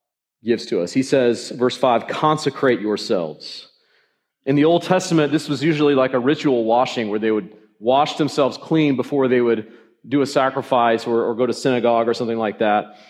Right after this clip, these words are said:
It was a way that they were showing that they were set apart for God's use specifically. And it's also a way for God to show them, "You need to be prepared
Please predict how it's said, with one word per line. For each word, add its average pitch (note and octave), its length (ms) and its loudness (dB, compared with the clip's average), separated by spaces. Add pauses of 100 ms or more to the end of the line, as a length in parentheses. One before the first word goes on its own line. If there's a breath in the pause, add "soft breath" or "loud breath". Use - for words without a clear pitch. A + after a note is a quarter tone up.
(140 loud breath)
It C3 80 0
was C3+ 100 2
a C3+ 60 0
way D3+ 260 4
that D3 160 0
they C#3+ 140 4
were C#3 80 2
showing C#3+ 320 0
that A#2+ 100 -2
they B2+ 80 2
were B2 100 0
set C#3+ 260 0
apart C3+ 380 -2
for C3+ 120 -4
God's A2+ 340 0
use A#2 340 -2
specifically. G#2+ 920 -6 (320 soft breath)
And A#2+ 320 0
it's B2 120 -2
also D3+ 260 2
a - 20 4
way C#3 140 2
for C3 120 -4
God C3+ 320 2
to B2 60 -6
show C3 220 0
them, C3+ 420 0
"You E3 380 2
need E3+ 180 2
to C#3 80 0
be D3 100 2
prepared B2 960 0